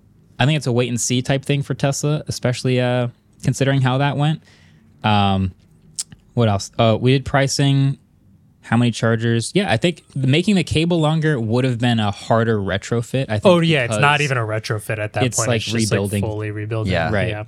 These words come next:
Speaker 3: I would say, though, if they do get the funding to make new chargers and they make a lot of new chargers, they should just try to figure out how to make the <laughs> cable longer
Speaker 2: They,
Speaker 3: from the
Speaker 2: they
Speaker 3: get-go.
Speaker 2: have to, I think.
Speaker 3: Yeah.
Speaker 2: Yeah.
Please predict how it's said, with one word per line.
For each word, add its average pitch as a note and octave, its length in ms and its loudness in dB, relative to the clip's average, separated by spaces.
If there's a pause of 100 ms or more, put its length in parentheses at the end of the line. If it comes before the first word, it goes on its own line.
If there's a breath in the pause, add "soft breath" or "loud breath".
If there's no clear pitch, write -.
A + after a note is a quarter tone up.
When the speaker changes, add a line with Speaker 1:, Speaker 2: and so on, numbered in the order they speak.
Speaker 3:
I A2 80 2
would C#3 140 0
say, C#3 140 2
though, B2 120 0
if G#2+ 260 -2
they A2 200 2
do G#2+ 280 0
get G#2 200 -2
the F2+ 80 -2
funding F#2+ 520 -2
to - 140 -6
make E2 500 -4
new E2+ 220 -2
chargers G2 640 -4
and E2 220 -4
they D#2 180 -2
make D#2 300 -4
a C2 80 -4
lot D#2+ 180 -2
of D#2 60 -6
new E2+ 140 -2
chargers, E2 400 -6
they D#2+ 120 -6
should D2+ 220 -10
just - 320 -12
try D2 160 -6
to - 80 -12
figure D#2 180 -8
out - 60 -6
how D#2 80 -8
to D2+ 40 -8
make D2+ 140 -8
the - 60 -16
<laughs> - 120 -6
cable C3+ 260 4
longer B2 280 -2
Speaker 2:
They, D3 140 4
Speaker 3:
from D3 80 0
the A2+ 80 -2
Speaker 2:
they C3 60 2
Speaker 3:
get-go. G#2+ 260 -2
Speaker 2:
have A2 220 -2
to, A2 220 -6
I A2 140 -4
think. A2 180 -4
Speaker 3:
Yeah. F#2+ 420 -2
Speaker 2:
Yeah. G#2 260 -4